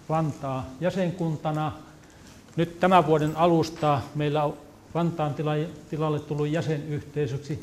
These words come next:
Helsingin seudun ympäristöpalvelut kuntayhtymä. Ja tää oli ihan tämmönen hallinnollinen temppu siitä syystä, että Vantaan viemäriomaisuus on nykyään tällä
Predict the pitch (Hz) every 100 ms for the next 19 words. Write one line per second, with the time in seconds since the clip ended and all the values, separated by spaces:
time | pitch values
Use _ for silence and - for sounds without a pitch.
0 | - 180 - 151 147 151 147 151 - 175
1 | 170 143 127 131 - 131 127 127 127 -
2 | - - - - - - - - - -
3 | - 180 165 165 156 156 - 160 156 151
4 | 123 - - 156 147 151 - 165 160 156
5 | 160 160 156 160 160 151 - 180 170 147
6 | 147 143 147 143 139 175 175 156 - -
7 | 151 - - - - - - - 175 170
8 | 160 160 151 - 156 151 151 151 - 160
9 | 143 170 165 - 156 147 147 165 165 147
10 | 143 147 160 156 131 143 147 139 151 156
11 | 143 127 139 131